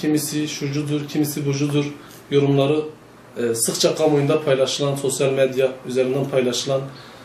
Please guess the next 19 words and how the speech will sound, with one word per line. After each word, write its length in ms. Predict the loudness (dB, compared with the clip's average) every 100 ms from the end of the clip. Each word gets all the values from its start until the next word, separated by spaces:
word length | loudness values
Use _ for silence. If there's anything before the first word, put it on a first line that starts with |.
| -20 -10
e, 160 | -6 -2
bir 160 | -2
durumdu. 380 | -2 -2 -2 -4 -8 -12 -20 -20 -20 -18 -6
Biz 120 | -2
kendisini 460 | 2 2 2 2 2
gidip 240 | 0 2
gördükten 460 | 4 4 0 0 0
sonra 480 | 2 4 4 2 -2 -8 -20 -20 -20 -20 -20 -20 -18 -16 -10
bütün 380 | -4 0 4 4
bunların 420 | 6 6 6 2 -2
asılsız 540 | -4 -2 -2 -2 -4 -4
iddia 240 | 2 4
olduğunu, 580 | 4 0 2 2 2 0 -4 -18 -20 -20 -20 -20 -6
e, 40 | -2
olduğuna 560 | 2 4 4 4 2
kanaat 400 | 0 -2 -2 -4
getirdik. 380 | -4 -4 -6 -8 0
Yani, 400 | 4 4 2 0 -8 -16 -20 -20 -20 -20
e, 60 | -14